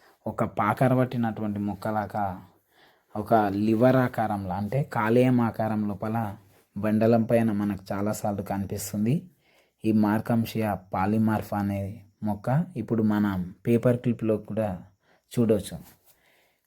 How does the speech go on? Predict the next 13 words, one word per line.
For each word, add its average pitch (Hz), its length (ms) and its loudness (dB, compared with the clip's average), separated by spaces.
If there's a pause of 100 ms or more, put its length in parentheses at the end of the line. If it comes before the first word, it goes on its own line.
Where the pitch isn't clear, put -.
ముఖ్యంగా 160 420 6
ఈ 143 100 8
మొక్కల్లో 131 460 0
శాస్త్రవేత్తలు 120 680 -4 (100)
చేసింది 110 380 -2
ఏంటంటే, 101 580 -2 (1500)
ఈ 123 60 8
మొక్కలో 127 540 6
డెల్లా 117 500 6
ప్రోటీన్ 123 540 0
అనేటటువంటి 107 720 -4
ఒక 120 220 -2
ప్రోటీన్ 135 580 2